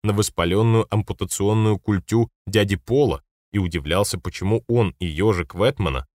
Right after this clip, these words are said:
не могут получить бионические ноги. На протяжении многих лет все, что я делал,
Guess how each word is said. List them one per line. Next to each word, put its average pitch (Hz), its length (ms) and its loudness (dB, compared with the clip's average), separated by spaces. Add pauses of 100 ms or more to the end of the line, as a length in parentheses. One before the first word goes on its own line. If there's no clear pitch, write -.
(240)
не 113 160 4
могут 127 380 0
получить 117 420 0
бионические 110 760 0
ноги. 82 360 -4 (800)
На 107 120 2
протяжении 113 600 2
многих 104 480 0
лет 104 200 2
все, - 220 -2
что - 180 -6
я 80 180 -2
делал, 80 440 0